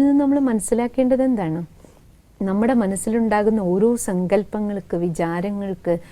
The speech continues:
വികാരങ്ങൾക്ക് അതുണ്ടാക്കുന്ന ഊർജം, നമ്മുടെ ഈ ശരീരമാകുന്ന പ്രകൃതിയെ, നമുക്ക് ചുറ്റുമുള്ള ഈ പ്രകൃതിയെ എത്രത്തോളം സ്വാധീനിക്കുന്നുണ്ട്. അപ്പൊ പ്രകൃതിയെ ഏതെല്ലാം തരത്തിലാണ് നമ്മൾ ഉപദ്രവിച്ചുകൊണ്ടിരിക്കുന്നത്? ഏതൊരു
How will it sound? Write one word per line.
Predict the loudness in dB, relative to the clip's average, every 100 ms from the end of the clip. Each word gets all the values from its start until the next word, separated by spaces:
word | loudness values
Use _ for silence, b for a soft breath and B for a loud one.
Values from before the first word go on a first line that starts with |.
| B B -4
വികാരങ്ങൾക്ക് | -2 -2 -2 0 0 0 -2 -2 -2 -4 -6 B 0
അതുണ്ടാക്കുന്ന | 2 2 2 0 -2 -2 0 2
ഊർജം, | 2 2 2 0 0 B B B -4
നമ്മുടെ | 0 4 4
ഈ | 4
ശരീരമാകുന്ന | 0 2 2 2 0 0 -2 -2
പ്രകൃതിയെ, | -2 0 0 2 2 2 b b -4
നമുക്ക് | -2 -2 -2 -4
ചുറ്റുമുള്ള | -6 -2 0 0 -2
ഈ | -4 -4
പ്രകൃതിയെ | -4 -4 -4 -4
എത്രത്തോളം | -4 -6 -2 2 2 0 -4 -4
സ്വാധീനിക്കുന്നുണ്ട്. | -2 -2 -2 -4 -4 -4 -6 -6 -8 -12 -16 -20 -20 b b b -2
അപ്പൊ | -2 0
പ്രകൃതിയെ | 0 2 2 2 2 0 0
ഏതെല്ലാം | 0 2 2 4 2 -2
തരത്തിലാണ് | -2 0 6 8 8 6 4
നമ്മൾ | 2 2
ഉപദ്രവിച്ചുകൊണ്ടിരിക്കുന്നത്? | 2 0 -2 -2 -4 -6 -6 -8 -8 -8 -10 b b b 4
ഏതൊരു | 6 4